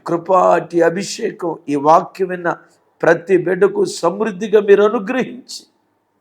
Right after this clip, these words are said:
సమస్త మహిమలు మీరు పొందుకోమని యేసు నామం పేరిట ప్రార్థించి పొంది ఉన్నాం తండ్రి.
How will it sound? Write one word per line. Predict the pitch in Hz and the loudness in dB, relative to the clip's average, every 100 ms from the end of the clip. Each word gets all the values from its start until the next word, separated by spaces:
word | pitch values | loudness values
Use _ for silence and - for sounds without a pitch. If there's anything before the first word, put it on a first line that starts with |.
| _ _ _ _ _ | _ _ _ _ _
సమస్త | - 139 147 147 - 151 151 | -10 -6 -6 -6 -6 -4 0
మహిమలు | 165 185 220 247 226 | 0 0 -2 -2 -2
మీరు | 202 151 - | -2 -2 -6
పొందుకోమని | 135 139 - - - _ _ _ _ _ _ _ _ _ _ - | -8 -10 -14 -18 -18 _ _ _ _ _ _ _ _ _ _ -2
యేసు | 127 160 165 - 147 143 | 2 4 2 -2 -8 -4
నామం | 143 156 151 151 | -4 -4 -8 -8
పేరిట | 143 135 135 131 117 127 | -4 -4 -6 -12 -12 0
ప్రార్థించి | 131 143 127 135 127 135 113 | 0 0 -10 -18 -16 -20 -14
పొంది | 139 139 147 147 | -12 -6 -6 -6
ఉన్నాం | 147 143 143 - | -8 -12 -12 -14
తండ్రి. | 143 151 180 | -12 -4 2